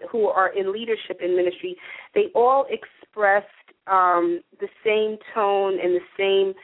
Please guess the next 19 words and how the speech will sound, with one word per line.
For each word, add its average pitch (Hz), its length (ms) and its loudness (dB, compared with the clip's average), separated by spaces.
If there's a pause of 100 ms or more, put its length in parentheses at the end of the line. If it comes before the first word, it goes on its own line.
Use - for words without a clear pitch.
(360)
um, 185 300 2 (160)
thoughts 233 300 2 (120)
about 190 380 0
the 359 100 -8
importance - 560 -6 (100)
of 180 140 -4
this 185 140 -2 (140)
election. 156 680 -6 (400)
We 254 260 -4
need 269 280 0
to - 120 -2
understand 185 920 -2 (260)
that 170 480 0 (480)
some 214 260 -2
of 185 120 0 (120)
our 175 520 2
most, 190 380 -2 (840)
uh, 180 340 2 (220)
ardent 240 460 0